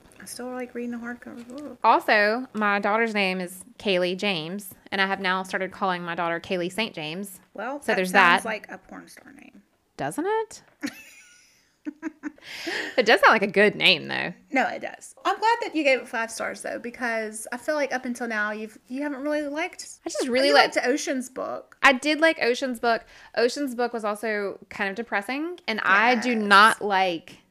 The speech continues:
Speaker 2: to be depressed because the thing is, I feel like my emotions are very malleable.
Speaker 1: Mm-hmm.
Speaker 2: So if I listen to too many sad things, read sad things, my whole life is just in a funk. And I need,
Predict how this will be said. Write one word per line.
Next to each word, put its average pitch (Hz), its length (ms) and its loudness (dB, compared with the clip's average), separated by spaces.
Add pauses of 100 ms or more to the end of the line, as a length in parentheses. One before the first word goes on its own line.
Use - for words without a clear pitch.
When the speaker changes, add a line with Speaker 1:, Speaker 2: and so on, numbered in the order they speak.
(100)
Speaker 2:
to 214 180 -8
be 185 420 -6
depressed 208 560 0
because 196 420 0 (260)
the 220 80 -8
thing 247 160 0
is, 269 140 2
I 220 100 2
feel 247 180 0
like 302 180 2
my 247 220 2
emotions 190 480 -4
are 185 340 -2
very 202 720 0 (100)
malleable. 294 800 2
Speaker 1:
Mm-hmm. 277 360 -6 (160)
Speaker 2:
So - 140 4
if 247 100 6
I 240 80 10
listen 233 300 2
to 262 80 -4
too 254 260 -8
many 269 200 -2
sad 226 380 4
things, 214 420 -2
read 226 440 -4
sad 240 260 0
things, 214 400 -6 (240)
my 214 160 -2
whole 240 300 -2
life 208 340 2
is 185 160 -6
just 180 240 -10
in 190 60 -4
a 175 80 -6
funk. - 640 -10
And 202 140 2
I 190 260 8
need, 202 520 0